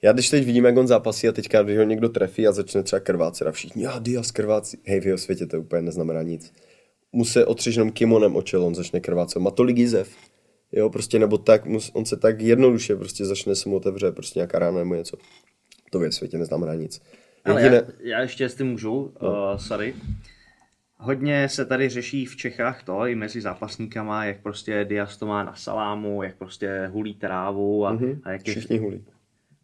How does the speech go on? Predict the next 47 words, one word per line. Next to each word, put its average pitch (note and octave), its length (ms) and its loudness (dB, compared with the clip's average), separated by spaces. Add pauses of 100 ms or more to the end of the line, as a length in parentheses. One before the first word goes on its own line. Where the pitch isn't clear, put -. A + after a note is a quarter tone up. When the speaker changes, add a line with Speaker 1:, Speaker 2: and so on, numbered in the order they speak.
(100)
Speaker 2:
OK, - 140 -20 (380)
ale G#2+ 540 0 (300)
nevidějí B2+ 420 2
jakoby C3 260 -4
to C#3+ 120 -2
druhý, A2 440 -4
Speaker 1:
Ano. F#2+ 260 0
Speaker 2:
co - 200 -8
já A2 160 0
si B2+ 140 -8
myslím, G#2 380 -6
že, G#2 180 -4
že - 160 -14
oni G2+ 200 -6
jako G2 180 -10
opravdu G2+ 400 -6
dřou. F#2+ 300 -10
Speaker 1:
Jo, E2+ 220 -8
strašně, - 420 -14 (100)
hej, - 140 -16
strašně. - 760 -8 (720)
Masakr, F#2+ 600 0
hej, E2+ 240 -2 (140)
to E2+ 60 2
je E2 60 2
jako, E2 280 0 (480)
já G2+ 180 10
bych G2+ 180 -2
to - 100 -2
nikdy F#2 240 0
nedal. E2 420 0 (580)
Jako G#2 240 0
nikdy, G2+ 280 2
já G2 60 8
vůbec G2 280 0
nemám F2+ 240 2
v - 40 -8
sobě F2+ 220 -2
to, F2 140 -8
co - 160 -8
mají E2+ 180 2
oni. F2 220 0
Já G2+ 60 6
nevím, B2+ 240 6
co - 120 -10
to F2 120 0
je, G2+ 180 -2